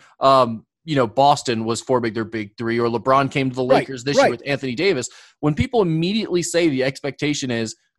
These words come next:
Speaker 1: win, win it all or bust, that's always ridiculous to me, because there is, you just have to figure things out. There is a gelling, uh,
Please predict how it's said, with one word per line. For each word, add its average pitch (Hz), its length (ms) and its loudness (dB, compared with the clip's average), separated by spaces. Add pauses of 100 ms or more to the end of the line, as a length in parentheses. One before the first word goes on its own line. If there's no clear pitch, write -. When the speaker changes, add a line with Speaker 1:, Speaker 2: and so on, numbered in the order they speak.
(120)
Speaker 1:
win, 165 320 2 (160)
win 139 200 0
it 151 100 2
all 151 240 4
or 127 140 2
bust, 113 480 -2 (420)
that's 196 200 -4 (200)
always 220 400 4
ridiculous 120 600 -4
to 110 100 -8
me, 92 160 -10
because 147 400 0
there 170 240 0
is, 226 340 -4 (680)
you 185 140 -2
just 262 220 -2
have 240 280 -4
to 180 80 -12
figure 170 280 -2
things 117 280 -2
out. 135 380 2
There 135 180 4
is 123 120 0
a 117 60 -2
gelling, 175 760 2
uh, 107 280 0